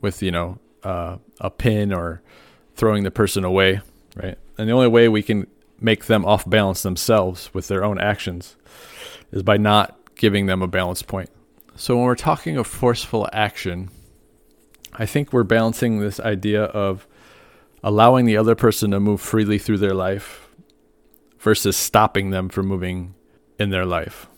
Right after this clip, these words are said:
So in Aikido, we move around this force and allow them to keep moving,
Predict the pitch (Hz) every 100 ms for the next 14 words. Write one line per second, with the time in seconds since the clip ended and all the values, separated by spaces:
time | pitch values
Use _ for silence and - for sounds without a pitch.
0 | _ _ _ - 117 110 - 160 135 110
1 | 117 113 135 131 120 - - 123 101 104
2 | 120 127 113 107 - 107 95 107 98 101
3 | 107 104 98 95 - 101 - 95 78 101